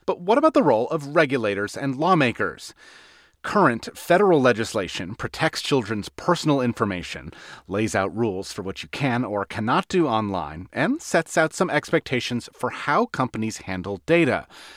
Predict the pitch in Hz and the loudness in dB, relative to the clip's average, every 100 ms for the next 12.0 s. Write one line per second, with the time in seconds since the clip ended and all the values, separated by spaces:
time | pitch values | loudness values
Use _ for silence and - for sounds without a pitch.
0 | - - 127 139 - 247 240 185 143 170 | -16 -10 -4 -4 4 6 6 2 2 2
1 | 254 - 320 285 240 196 165 165 170 160 | 2 0 -2 0 2 4 4 4 0 0
2 | 160 151 143 147 123 147 - 170 185 240 | -2 -2 -2 -6 -8 -12 -4 2 2 2
3 | 262 247 190 - 143 135 143 135 113 110 | 0 0 0 2 0 0 -4 -4 -4 -2
4 | 120 98 82 82 87 98 95 90 78 - | -2 -4 -6 -8 -8 -10 -8 -10 -12 -8
5 | 135 160 127 80 - - - - _ _ | -2 0 0 -2 -12 -20 -20 -20 _ _
6 | _ _ _ _ - 120 - 202 - 196 | _ _ _ _ -6 -4 2 0 2 4
7 | 170 131 117 82 - - - 101 120 - | 4 4 2 0 -6 -12 -10 -2 -2 0
8 | 110 95 - - 190 302 214 - 135 147 | -4 -6 -4 -2 2 2 2 -2 0 2
9 | 143 143 147 139 131 131 - 127 117 - | 2 0 -2 -2 0 0 0 -4 -6 -6
10 | 107 104 131 262 - 190 170 139 98 143 | -6 -2 0 0 0 0 0 -2 -4 -2
11 | 175 156 117 113 - - 104 90 80 62 | 2 2 0 -2 -6 -8 -8 -8 -10 -12